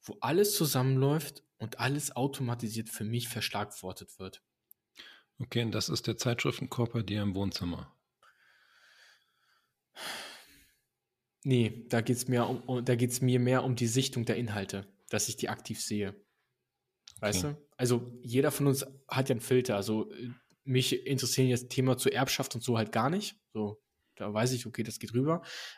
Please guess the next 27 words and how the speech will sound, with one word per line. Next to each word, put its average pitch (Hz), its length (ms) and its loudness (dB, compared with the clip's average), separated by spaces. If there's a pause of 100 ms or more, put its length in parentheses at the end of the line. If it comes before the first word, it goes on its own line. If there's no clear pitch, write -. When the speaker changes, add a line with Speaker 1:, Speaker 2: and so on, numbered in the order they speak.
Speaker 1:
Aber 117 180 2
wenn 131 100 6
da 135 60 4
jetzt 127 320 4
was 120 100 4
stehen 127 220 2
sollte 120 460 4
mit, 117 260 2
äh, 107 320 -2
neues 120 500 2
Urteil 139 400 4
zur 113 600 2
Besteuerung 127 340 2
von 110 140 -4
Kryptowährung, 160 480 2
würde 135 80 2
ich 123 60 0
sagen, 123 140 -2
„Ah, 139 140 0
okay, 127 240 -4
da 113 120 0
gucke - 200 -10
ich - 80 -14
mal 110 80 -6
rein.“ 90 160 -8 (720)
So. 92 280 -6 (520)
Und, 110 360 -2